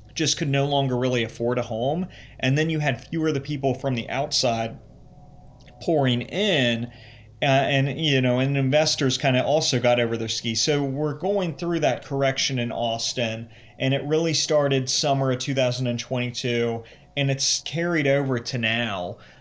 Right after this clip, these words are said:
Um, and we're in the seasonal soft period for two thousand twenty-three,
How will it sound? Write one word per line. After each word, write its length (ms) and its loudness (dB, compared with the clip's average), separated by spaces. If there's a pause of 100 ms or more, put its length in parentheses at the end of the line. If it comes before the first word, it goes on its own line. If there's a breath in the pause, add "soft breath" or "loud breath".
(120)
Um, 560 2
and 240 2
we're 160 0
in 100 -2
the 100 -2
seasonal 520 -2
soft 420 -2
period 320 -2
for 140 -8
two 180 -4
thousand 380 0
twenty-three, 800 -4